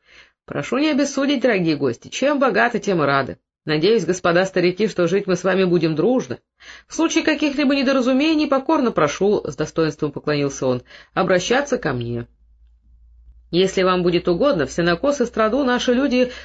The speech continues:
могут изредка помогать вам. Имейте это почтенное в виду. А пока», — приложил он руку к козырьку, — «разрешите откланяться». На туманной заре проиграл побудку трубач.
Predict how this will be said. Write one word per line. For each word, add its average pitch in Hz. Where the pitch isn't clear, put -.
могут 294
изредка 247
помогать 160
вам. 160
Имейте 233
это 247
почтенное 208
в 185
виду. 131
А 151
пока», — 202
приложил 143
он 147
руку 147
к -
козырьку, — 143
«разрешите 269
откланяться». 135
На 143
туманной 294
заре 254
проиграл 240
побудку 233
трубач. 170